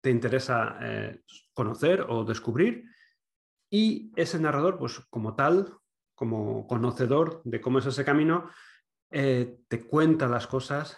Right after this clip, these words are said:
desde el prisma del experto, del sabio, de-, del, del gurú en la montaña, o, o por lo menos desde el maestro, ¿no? Que sabe, eh, por lo que ha pasado, cuáles son las dificultades, cuáles son las, las vicis-, vicisitudes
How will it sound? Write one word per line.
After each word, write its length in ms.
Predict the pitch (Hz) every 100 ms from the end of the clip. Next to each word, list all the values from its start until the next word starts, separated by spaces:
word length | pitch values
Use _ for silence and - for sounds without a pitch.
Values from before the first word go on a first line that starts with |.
| _ -
desde 540 | 120 139 147 143 156
el 160 | 143 -
prisma 480 | 139 131 143 143
del 300 | 131 135 139
experto, 600 | - 113 - 123 104 - 98
del 200 | 104 104
sabio, 420 | - 117 101 107
de-, 200 | 110 113
del, 300 | 117 117 123
del 300 | 123 117 104
gurú 420 | 120 143 143 139
en 120 | 127
la 80 | 123
montaña, 580 | 120 113 131 135 143 143 - - _ _ _ _
o, 320 | 131 139 -
o 180 | - - _ _ _ _ -
por 160 | 135
lo 100 | 127
menos 300 | 135 170 151
desde 180 | 135 123
el 100 | 117
maestro, 600 | 113 113 131 - - - _ -
¿no? 140 | 185 - _ _ _ _
Que 120 | - 117
sabe, 500 | 127 127 139 - _ _
eh, 100 | -
por 300 | - - 123
lo 200 | 117 117
que 140 | 120 127
ha 120 | 131
pasado, 400 | 120 - 156 165
cuáles 200 | 135 127
son 80 | 131
las 160 | 131
dificultades, 680 | 127 131 127 127 143 151 151
cuáles 220 | 120 120
son 100 | 127
las, 320 | 127 123 120
las 260 | 120 127 123
vicis-, 380 | 120 123 - -
vicisitudes 1300 | 131 117 135 123 - 123 120 117 131 156 127 98